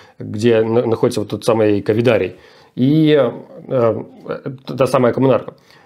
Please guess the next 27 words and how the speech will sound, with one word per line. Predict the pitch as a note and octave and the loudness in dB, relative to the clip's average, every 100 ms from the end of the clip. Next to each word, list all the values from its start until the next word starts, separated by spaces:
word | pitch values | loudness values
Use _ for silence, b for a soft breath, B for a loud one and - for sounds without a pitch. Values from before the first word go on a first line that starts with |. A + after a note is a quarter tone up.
| _ | _
Туда | C#3 C3 D#3+ D#3+ D3 | -2 2 4 2 0
переводят, | D#3+ D3+ D3+ D3 C#3+ | 0 2 2 2 2
э, | B2+ A#2 | 2 0
в | A#2 - | -2 -2
том | B2+ | -2
числе | - B2+ | 0 0
московский | B2 - - A#2 | 0 -2 -2 -2
персонал | G#2+ B2 E3+ G#3 | -4 0 0 2
из | F#3 - | 0 -2
московских | D#3+ D3+ D3 C3 | -2 -2 -2 -8
стационаров, | C#3 D3+ D3 C#3 C3 - b b b b - | -2 2 4 4 0 -4 b b b b -4
и, | B2 C#3 C#3+ C#3+ | 0 2 4 4
э, | C3+ B2 A#2 | 4 2 2
там | D3 E3 | 2 2
будут | C#3 C3 A#2+ | 2 0 -2
лечить | B2 D#3 A#2+ | -2 0 2
раненых, | B2+ C3+ C3+ B2 - | 2 2 2 0 0
э, | A#2 | 0
военных, | A2+ B2 F#3 F3+ D#3+ - | 2 2 2 2 0 -2
и | C3 A#2+ A#2 G#2+ | -2 0 -2 -2
в | - - | -6 -4
том | A2 | -4
числе | A2 A#2 A2 A2 | -2 0 2 2
на-, | A#2+ | 0
наёмников | C3 B2 A2+ G#2 - | 0 0 0 -2 0
Вагнера, | D#3 E3+ D#3 C#3+ B B B B | 2 2 2 0 B B B B
и | A#2+ B2+ C3 C3 | 0 2 4 2